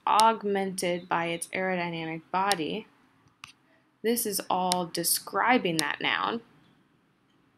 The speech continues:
It's actually a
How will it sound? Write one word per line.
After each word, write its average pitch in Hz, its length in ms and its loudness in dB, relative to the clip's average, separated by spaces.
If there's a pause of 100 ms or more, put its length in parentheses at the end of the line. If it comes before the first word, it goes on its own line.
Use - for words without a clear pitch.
(480)
It's 196 180 -6
actually 175 500 -2 (540)
a 160 580 -6